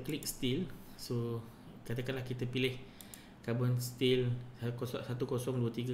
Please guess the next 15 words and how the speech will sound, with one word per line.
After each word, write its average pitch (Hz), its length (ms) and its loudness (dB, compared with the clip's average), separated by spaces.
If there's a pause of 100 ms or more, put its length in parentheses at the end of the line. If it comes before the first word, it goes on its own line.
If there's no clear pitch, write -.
carbon 117 240 0
steel 113 240 0
ni, 160 100 -2 (640)
kita 120 160 0
akan 120 160 2
dapat 113 240 -2
lihat 117 160 0
dia 120 80 0
punya 117 240 0
properties 117 480 -2
lah. 127 80 -2 (400)
Okey, 127 320 -2
dia 120 80 -2
punya 101 240 -4
appearance, 117 640 0